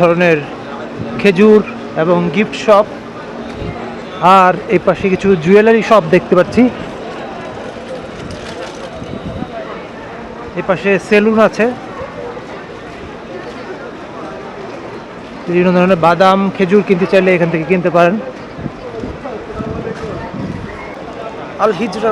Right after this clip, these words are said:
রোড যেটাকে বলে, এবং সৌদি আরবের মক্কায় আসলে বাঙালিরা সাধারণত এই রোডেই থাকে এবং এখানে খাওয়া দাওয়া করে, গিফট শপ থেকে খেজুর এবং বিভিন্ন ধরনের বাদাম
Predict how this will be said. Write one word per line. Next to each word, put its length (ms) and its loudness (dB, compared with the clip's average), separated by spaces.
রোড 180 2
যেটাকে 340 -2
বলে, 200 0
এবং 160 2
সৌদি 320 -2
আরবের 300 4
মক্কায় 440 2
আসলে 240 -4
বাঙালিরা 460 4
সাধারণত 400 -2
এই 80 8
রোডেই 340 6
থাকে 260 2
এবং 200 0
এখানে 220 2
খাওয়া 200 6
দাওয়া 200 6
করে, 180 6
গিফট 320 -2
শপ 140 2
থেকে 220 0
খেজুর 400 6
এবং 180 4
বিভিন্ন 240 2
ধরনের 220 6
বাদাম 260 6